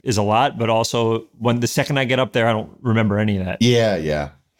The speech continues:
Speaker 2: No,
Speaker 1: It's the
Speaker 2: yeah.
Speaker 1: best.
Speaker 2: Once you do it, it's, it, it's an, an adrenaline thing kicks over. But I mean, I remember t-, towards the end of the T B S run of the T B S <laughs> show, like, Conan and I having conversations about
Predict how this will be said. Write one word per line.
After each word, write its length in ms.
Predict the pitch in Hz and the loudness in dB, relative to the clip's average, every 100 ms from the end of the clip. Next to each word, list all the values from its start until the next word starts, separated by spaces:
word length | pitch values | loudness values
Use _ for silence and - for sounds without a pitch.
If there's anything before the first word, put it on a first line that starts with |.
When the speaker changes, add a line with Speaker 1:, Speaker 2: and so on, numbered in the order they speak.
| - - | -8 0
Speaker 2:
No, 180 | 165 131 | 2 4
Speaker 1:
It's 40 | |
the 60 | 123 | 2
Speaker 2:
yeah. 60 | |
Speaker 1:
best. 60 | 117 | 0
Speaker 2:
Once 180 | 123 - | -2 -2
you 60 | 90 | -2
do 140 | 92 | 0
it, 100 | 78 | 0
it's, 280 | 73 - - | -4 -8 -4
it, 260 | 85 71 - | -4 -4 -4
it's 260 | 85 69 73 | -4 -4 -4
an, 180 | 76 82 | -4 -4
an 340 | 85 87 87 | -2 0 -2
adrenaline 540 | 80 95 90 87 78 | 0 0 0 -2 -2
thing 220 | 87 82 67 | -4 -4 -6
kicks 420 | - 73 - 85 | -8 -8 -6 -4
over. 260 | 76 73 | -2 -4
But 200 | 71 - - - _ - | -4 -6 -8 -20 _ 0
I 80 | |
mean, 100 | 190 180 | 2 2
I 100 | 240 | 2
remember 480 | 165 135 110 101 _ - | 2 2 2 -4 _ -16
t-, 80 | - | -6
towards 300 | 156 135 131 | 0 0 2
the 180 | 113 98 | 0 2
end 180 | 107 92 | 2 -2
of 180 | - _ _ _ _ - | -4 _ _ _ _ -4
the 60 | 107 | -2
T 240 | 127 120 | 2 2
B 180 | 101 101 | 2 0
S 340 | 104 - - - 87 | 0 -2 -10 -10 0
run 320 | 101 98 92 | 2 2 0
of 160 | 87 | -2
the 60 | 69 | -6
T 200 | - 98 | -2 0
B 100 | 101 | 0
S 120 | - | -2
<laughs> 0 | |
show, 320 | - - 110 95 | -4 0 0 0
like, 260 | 131 - - | -2 -4 -2
Conan 380 | 139 127 113 | 2 2 2
and 100 | 98 | 0
I 120 | 87 92 | -2 -2
having 260 | 95 90 | -4 -4
conversations 800 | - 101 87 90 90 95 107 82 | -2 -2 -2 -2 -2 0 -2 -4
about 280 | 73 65 | -4 -10